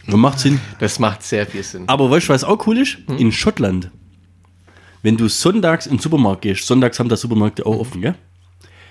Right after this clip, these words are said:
Speaker 1: Da gibt's ja dann quasi auch die, die Abteilung mit dem harten Stoff, ne?
Speaker 2: Ja. Drogen oder?
Speaker 1: Schnaps.
Speaker 2: Okay.
Speaker 1: Und die ist abgesperrt und wird erst geöffnet, jetzt, ich weiß es nicht hundertprozentig, zwischen zehn Uhr dreißig und elf Uhr.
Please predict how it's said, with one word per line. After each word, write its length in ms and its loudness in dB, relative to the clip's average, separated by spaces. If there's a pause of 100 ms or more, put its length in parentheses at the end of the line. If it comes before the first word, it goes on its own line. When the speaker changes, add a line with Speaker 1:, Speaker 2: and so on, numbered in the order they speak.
(120)
Speaker 1:
Da 100 0
gibt's 220 0
ja 60 4
dann 140 4
quasi 300 2
auch 160 2
die, 340 4 (400)
die 120 2
Abteilung 560 0
mit 120 4
dem 160 0
harten 200 0
Stoff, 300 -2 (140)
ne? 260 2
Speaker 2:
Ja. 180 -2 (680)
Drogen 300 0
oder? 240 0 (840)
Speaker 1:
Schnaps. 400 -2 (180)
Speaker 2:
Okay. 240 -8 (420)
Speaker 1:
Und 220 2
die 80 0
ist 220 0
abgesperrt 580 0 (220)
und 220 2
wird 140 2
erst 280 -2
geöffnet, 680 0
jetzt, 300 -4
ich 120 0
weiß 160 2
es 100 -2
nicht 120 2
hundertprozentig, 640 2
zwischen 240 0
zehn 160 2
Uhr 80 4
dreißig 260 2
und 140 2
elf 200 0
Uhr. 200 -4